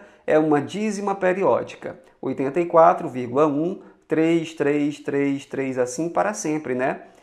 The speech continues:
Exatamente. Um bom resultado aproximado para a divisão de dois mil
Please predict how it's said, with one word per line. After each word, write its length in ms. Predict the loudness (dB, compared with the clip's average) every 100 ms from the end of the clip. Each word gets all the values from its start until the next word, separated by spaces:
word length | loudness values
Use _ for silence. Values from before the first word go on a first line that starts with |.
| _ -8
Exatamente. 920 | -2 2 2 2 0 -2 -6 -14 -18 _ _ -6
Um 140 | -2
bom 220 | 0 2 2
resultado 640 | 2 0 2 6 6 6
aproximado 840 | 0 2 0 0 2 4 4 2
para 220 | 2 4
a 20 | 4
divisão 600 | 2 -2 0 0 0 -8
de 100 | -8
dois 280 | -4 -2 -2
mil 420 | -2 -2 -4 -8